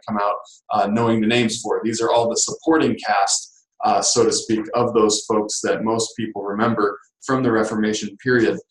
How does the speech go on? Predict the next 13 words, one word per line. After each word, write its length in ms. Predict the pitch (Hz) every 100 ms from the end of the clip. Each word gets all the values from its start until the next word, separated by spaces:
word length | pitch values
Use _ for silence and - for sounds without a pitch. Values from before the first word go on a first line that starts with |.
| - - 120
And 160 | 127
there 160 | 147 151
were 200 | 151 147
a 100 | 147
number 340 | 165 202 175
of 140 | 147 -
folks 340 | 139 135 -
that 160 | 131 123 -
I 260 | 139 139
was 320 | 139 131 131
familiar 440 | - 143 156 165 156
with 240 | 135 123 -
in 140 | 139